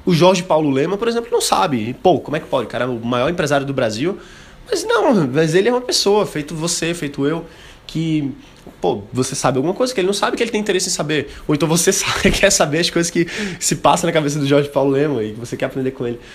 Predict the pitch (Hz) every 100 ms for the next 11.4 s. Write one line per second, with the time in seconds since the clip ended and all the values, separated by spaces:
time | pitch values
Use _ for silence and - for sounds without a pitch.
0 | - - 165 - 180 190 190 180 151 117
1 | - - - - - - - - - 160
2 | 180 196 185 175 - 156 147 - - -
3 | - 147 147 139 127 117 - - - -
4 | - - - 185 190 160 151 135 123 120
5 | 110 101 90 - - - - - - -
6 | - - - - - - - - - 139
7 | 143 143 131 120 143 147 147 127 120 -
8 | 160 156 143 143 135 147 151 139 135 123
9 | 117 135 135 151 123 131 120 139 196 202
10 | 208 220 214 220 - 220 190 180 175 180
11 | 165 139 110 98